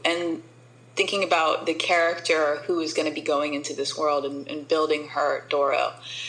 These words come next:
And then what I started to do was write my outline, um, based very closely on the Save the Cat structure, which is a screenwriting process. But there is, like,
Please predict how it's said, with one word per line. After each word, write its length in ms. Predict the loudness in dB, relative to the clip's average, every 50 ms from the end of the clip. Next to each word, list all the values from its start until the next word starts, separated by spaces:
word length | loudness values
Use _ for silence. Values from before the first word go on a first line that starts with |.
| -10 -12 -10 -4 -2
And 240 | 0 0 2 4
then 400 | 4 4 4 4 4 2 2 2
what 140 | 4 4 4
I 80 | 4 2
started 400 | 2 2 2 2 2 2 0 -2
to 100 | -4 -4
do 320 | 0 0 2 2 2 2 2
was 680 | 2 2 0 0 -2 -2 -4 -4 -4 -6 -10 -14 -20 -20 -20 -20 -20 -20 -20 -20 -20 -20 -20 -20 -20 -20 -20 -20 -20 -20 -16 -12
write 520 | -10 -2 2 2 4 4 4 2 2 2
my 160 | 2 2 2 4
outline, 680 | 4 4 2 2 2 2 2 2 2 2 2 0 -2 -4 -8 -12 -20 -20 -20 -20 -20 -20 -20 -20 -20 -10 -4 0
um, 380 | 0 2 2 2 0 0 0 0
based 520 | 2 2 2 2 0 -2 -2 -4 -4 0
very 360 | 2 2 4 4 4 2 0
closely 560 | -2 -2 0 2 2 2 2 0 0 2 2
on 240 | 2 2 0 0 -2
the 100 | -2 -2
Save 340 | 0 2 2 2 2 2 0
the 60 | -2
Cat 340 | -2 0 2 2 2 2 0
structure, 420 | -2 -2 -2 -2 0 0 0 0
which 140 | 0 0 -2
is 100 | -4 -4
a 40 | -2
screenwriting 840 | -2 -2 -2 -2 -2 -2 -2 0 0 2 2 2 0 0 -2 -4
process. 580 | -4 -4 -2 -2 -2 0 0 0 0 0 -4 -2
But 200 | -2 -2 0 0
there 160 | 0 2 2 2
is, 240 | 2 2 2 2
like, 220 | 2 0 0 -2